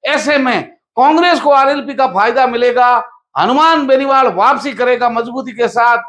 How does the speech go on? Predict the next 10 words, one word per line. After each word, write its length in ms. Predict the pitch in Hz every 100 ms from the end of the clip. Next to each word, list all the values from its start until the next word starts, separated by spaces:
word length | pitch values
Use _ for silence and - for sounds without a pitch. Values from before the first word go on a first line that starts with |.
| - _
लेकिन 340 | 185 226 254 226
कहीं 360 | - 269 277
न 80 | 254
कहीं 380 | 254 233 240 226 - _ _
उम्मीदवार 440 | 254 359 370 330 285
राम 220 | 262 254
बेनीवाल 440 | 233 247 247 233
की 180 | 233 233
राह 220 | 214 247
अब 240 | 240 254